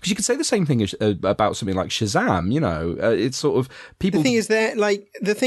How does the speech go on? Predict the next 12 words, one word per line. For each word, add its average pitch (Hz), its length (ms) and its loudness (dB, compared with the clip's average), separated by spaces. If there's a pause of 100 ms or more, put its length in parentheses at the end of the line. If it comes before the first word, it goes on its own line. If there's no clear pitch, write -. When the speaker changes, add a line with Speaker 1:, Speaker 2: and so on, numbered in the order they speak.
Speaker 2:
Iron 226 260 2
Man 165 180 2
had, 131 300 0
which, 143 380 0 (640)
for 175 180 0
example, 156 640 2
the 151 120 -2
Grim 160 260 2
Ghost 156 300 0
will 139 120 2
not 156 180 2
have, 123 320 -6